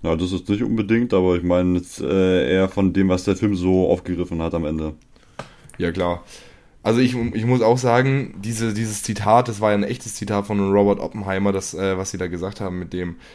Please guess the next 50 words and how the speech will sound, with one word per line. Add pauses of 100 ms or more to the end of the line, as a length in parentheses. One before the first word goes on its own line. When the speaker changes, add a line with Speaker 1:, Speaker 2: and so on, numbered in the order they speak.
(360)
Speaker 2:
äh,
"Und
so
wurde
ich
der
Zerstörer
der
Welten." (580)
Speaker 1:
Mhm.
Speaker 2:
Das
hat
der, (160)
hat
Oppenheimer
tatsächlich
öfter
mal
gesagt.
Und
das
Zitat
wird
auch
öfter
aufgegriffen.
Und
ich
finde,
jedes
Mal,
wenn
es
aufgegriffen
ist,
dann
ist
es
tatsächlich
echt
Gänsehaut.
Vor
allem,
wenn
du
es
dann
im
imax
hörst.